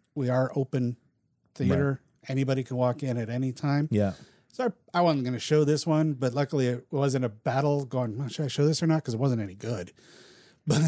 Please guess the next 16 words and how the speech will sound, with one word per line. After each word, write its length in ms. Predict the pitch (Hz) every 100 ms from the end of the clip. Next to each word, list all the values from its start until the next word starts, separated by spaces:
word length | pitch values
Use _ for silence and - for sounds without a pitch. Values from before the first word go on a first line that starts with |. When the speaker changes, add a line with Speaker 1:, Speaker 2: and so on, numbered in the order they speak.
| 127
Speaker 1:
so 340 | - - 175 151
it 220 | 175 139
was 120 | 175 -
just 200 | 202 -
like, 180 | 151 127 - -
"Whoa." 500 | 277 262 160 127 139 - -
<laughs> 300 | 226 - -
Speaker 2:
Like, 140 | 123 113
what 120 | 135
did, 140 | 123 - -
did 80 | 107
it 60 |
show 160 | 101 131
the 100 | 110
naughty 280 | 104 110 123
bits? 400 | 135 151 -